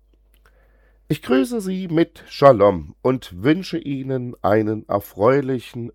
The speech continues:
und gesegneten Tag und einen guten Start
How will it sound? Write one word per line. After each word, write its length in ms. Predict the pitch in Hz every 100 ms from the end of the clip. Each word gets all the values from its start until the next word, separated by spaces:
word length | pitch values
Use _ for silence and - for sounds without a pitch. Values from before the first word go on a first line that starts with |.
| _
und 580 | 156 185 214 - - -
gesegneten 1040 | 143 139 - 98 95 - 95 - 82 90
Tag 640 | - 69 76 67 - - _ _ _ _ _ _ _ _ -
und 400 | 104 87 - _ -
einen 260 | 92 87 85 -
guten 380 | 143 170 -
Start 640 | 151 - 95 95 - -